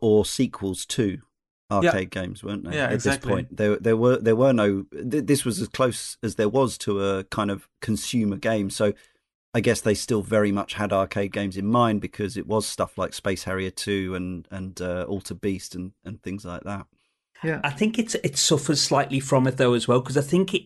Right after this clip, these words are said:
Speaker 3: it, it's, it's kind of betwixt in between being a, inverted commas, console game
Speaker 1: Mm.
Speaker 3: a-, and, and being tied to it. And that's why I said that I think it wears its arcade history around, around its neck a little bit, because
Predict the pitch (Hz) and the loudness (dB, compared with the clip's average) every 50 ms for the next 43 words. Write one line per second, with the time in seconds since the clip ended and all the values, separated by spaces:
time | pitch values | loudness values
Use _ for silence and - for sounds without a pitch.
0 | - 151 151 - - 151 139 - - - - _ _ - - - - - - - | 0 -2 -2 -2 -2 -4 -4 -6 -8 -10 -12 _ _ -20 -16 -14 -12 -10 -6 -6
1 | - - - 180 196 214 208 - - - - - - 170 - - - 160 147 147 | -2 0 2 2 2 2 0 0 0 0 0 2 4 4 4 4 4 2 2 2
2 | 139 143 139 143 - 151 143 143 147 151 151 151 135 - - _ _ _ _ - | 2 0 0 0 2 4 4 4 4 2 0 -2 -6 -8 -12 _ _ _ _ 2
3 | 143 139 135 131 127 123 123 123 123 123 123 - - 127 120 107 123 113 - 135 | 4 4 4 6 6 4 4 4 4 2 0 -4 -4 -2 0 2 2 0 0 -2
4 | 127 123 120 120 - - - - 160 160 151 - - 131 113 110 98 98 90 92 | -2 -2 -2 -2 -2 -4 -4 -2 -2 -2 0 2 2 2 2 0 -2 -6 -6 -6
5 | 92 92 - - - - 104 98 95 87 85 131 131 131 131 - 131 139 135 135 | -8 -12 -14 -14 -12 -8 -6 -6 -4 -4 -2 -2 -2 -2 0 0 0 0 0 -2
6 | 135 - 127 135 135 131 123 127 - - - - 147 139 135 135 - - - 147 | -2 -2 0 0 0 0 -2 -4 -12 -8 -2 0 2 2 2 2 0 0 0 2
7 | 139 135 139 143 139 139 - 139 131 123 143 147 165 170 - - 190 185 170 - | 2 4 2 2 0 -2 -2 -2 -2 0 0 0 0 0 0 2 2 2 2 0
8 | - 151 139 127 - 127 123 - - 135 131 123 127 135 127 123 120 123 120 - | -2 -2 -2 -2 -4 -4 -6 -4 -2 -2 -2 -2 0 0 0 0 0 -2 -4 -2
9 | 131 123 120 120 - 123 120 113 120 123 123 - - 123 117 113 110 120 117 120 | 0 0 0 0 -2 -4 -4 -4 -4 -6 -6 -4 -4 -2 -2 0 0 0 0 0
10 | 117 113 110 _ - - - - - - 117 123 123 120 123 117 113 - - 131 | 0 -2 -4 _ -20 -20 -20 -14 -8 -2 0 2 2 2 0 -2 -4 -4 -2 0
11 | 139 165 - - 160 135 - 104 110 113 110 110 - 143 131 - 151 147 143 - | 0 0 0 0 -2 -2 -2 -2 -2 -4 -4 -4 -2 -4 -2 0 0 -2 -2 -4